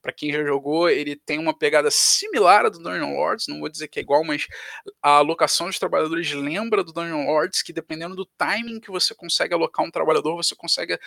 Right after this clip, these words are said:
fazer uma ação melhor ou pior que o seu adversário da mesma categoria de ações, né? Você consegue pegar uma quantidade maior de dinheiro do que o seu adversário, dependendo de como que você consegue planejar isso. Tá?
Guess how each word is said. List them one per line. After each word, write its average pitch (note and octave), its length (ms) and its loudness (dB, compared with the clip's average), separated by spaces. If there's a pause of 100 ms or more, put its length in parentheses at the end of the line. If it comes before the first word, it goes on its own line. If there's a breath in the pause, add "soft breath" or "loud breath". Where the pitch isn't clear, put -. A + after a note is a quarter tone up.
(160 loud breath)
fazer D3+ 240 0
uma E3 140 -2
ação E3+ 240 0
melhor F3 680 4
ou A3 180 4
pior G3 460 4
que - 80 -16
o F#3+ 40 -2
seu - 180 -2
adversário D#3+ 680 0 (260 loud breath)
da D3+ 160 4
mesma F#3+ 400 -2
categoria F#3+ 800 0
de F#3 120 -4
ações, E3 500 -2
né? C#3+ 100 -8
Você - 140 -8
consegue - 300 -10
pegar D3+ 140 -4
uma D#3 120 -8
quantidade D3+ 400 -2
maior D3+ 540 0
de D#3+ 100 -20
dinheiro D3 400 -6 (320 loud breath)
do C#3+ 100 -12
que - 100 -12
o - 20 -6
seu - 180 -2
adversário, C#3+ 680 0
dependendo C#3+ 380 -6
de D3+ 100 -12
como D3+ 220 -8
que - 60 -14
você D#3 240 -4
consegue D#3 360 -6
planejar C#3+ 680 0
isso. - 320 -8 (460 soft breath)
Tá? - 160 -16